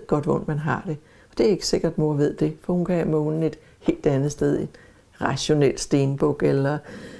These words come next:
tvilling, eller hvad ved jeg, et eller andet andet, ikke? Så man har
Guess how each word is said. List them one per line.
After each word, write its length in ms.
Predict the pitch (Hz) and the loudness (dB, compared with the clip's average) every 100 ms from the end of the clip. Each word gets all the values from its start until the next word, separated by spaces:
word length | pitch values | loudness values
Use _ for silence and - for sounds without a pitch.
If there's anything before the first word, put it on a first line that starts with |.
| - - | -20 -10
tvilling, 580 | - 143 143 135 147 143 | 0 4 4 6 4 4
eller 140 | 135 135 | 2 2
hvad 180 | 135 | 2
ved 140 | 143 - | 2 2
jeg, 300 | - 135 135 - | 2 0 -2 0
et 60 | 160 | 2
eller 220 | 160 156 | 4 4
andet 220 | 147 147 143 | 2 2 2
andet, 360 | 139 135 147 - | 0 2 0 0
ikke? 160 | 151 - - - - | -2 -4 -20 -20 -14
Så 120 | - 170 | 0 4
man 180 | 160 | 6
har 200 | 156 156 | 6 2